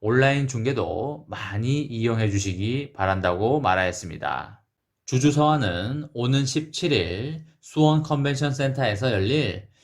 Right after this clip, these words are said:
제오십이 기 정기 주주총회를 앞두고, 주주들에게 지난해 경영 성과와 더불어 주요 안건과 올해 역점을 두고 있는 사업 계획 등을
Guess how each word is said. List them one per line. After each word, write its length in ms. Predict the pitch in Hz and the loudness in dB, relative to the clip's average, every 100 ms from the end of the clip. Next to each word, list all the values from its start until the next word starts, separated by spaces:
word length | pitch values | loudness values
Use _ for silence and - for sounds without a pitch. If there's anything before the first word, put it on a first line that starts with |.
| _ - | _ -8
제오십이 960 | - 127 135 117 135 143 - 123 156 | -2 0 0 4 4 2 -2 0 0
기 540 | 120 90 87 127 160 160 | 2 0 -2 -4 -8 -6
정기 380 | 113 110 135 | -4 0 0
주주총회를 600 | 135 123 123 127 120 127 | 0 0 -2 -2 0 2
앞두고, 800 | 110 - 104 113 151 107 85 - _ _ _ | 0 -2 -4 2 2 2 -2 -10 _ _ _
주주들에게 880 | - 135 151 143 117 95 85 101 143 139 | -6 2 4 4 2 0 -4 -6 -8 -6
지난해 440 | - 135 139 135 | 2 4 4 2
경영 280 | 117 104 123 | 0 -2 -2
성과와 800 | 113 98 92 104 135 113 - - _ _ _ | -2 -2 0 2 2 0 -4 -12 _ _ _
더불어 720 | 101 131 113 85 - 160 170 - _ _ _ _ - | -4 2 2 2 -2 -6 -10 -16 _ _ _ _ -6
주요 320 | - 139 143 | 4 6 6
안건과 920 | 107 127 143 123 87 85 90 135 156 - _ | 2 0 -2 0 0 -2 -6 -10 -14 -20 _
올해 280 | 127 139 135 | 0 2 4
역점을 400 | 110 123 135 135 | 2 0 0 0
두고 240 | 123 123 | 0 0
있는 240 | 117 110 120 | 0 0 -4
사업 320 | 127 120 117 | -4 -6 -4
계획 260 | 113 110 107 | -2 -2 -2
등을 560 | 95 127 135 92 - | -2 0 0 -2 -8